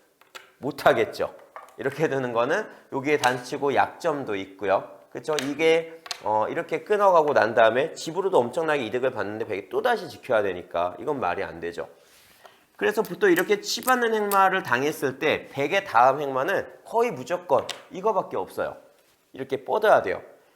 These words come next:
얼핏 보면은 흙이 갇혀서 잡힐 것 같은데요.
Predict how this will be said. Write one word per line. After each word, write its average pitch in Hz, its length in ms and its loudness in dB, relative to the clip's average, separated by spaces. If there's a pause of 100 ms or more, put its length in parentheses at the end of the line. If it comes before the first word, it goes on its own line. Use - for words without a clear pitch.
(120)
얼핏 214 400 4
보면은 202 400 0
흙이 190 500 0
갇혀서 180 560 -2
잡힐 - 480 -8
것 185 200 -4
같은데요. 143 760 0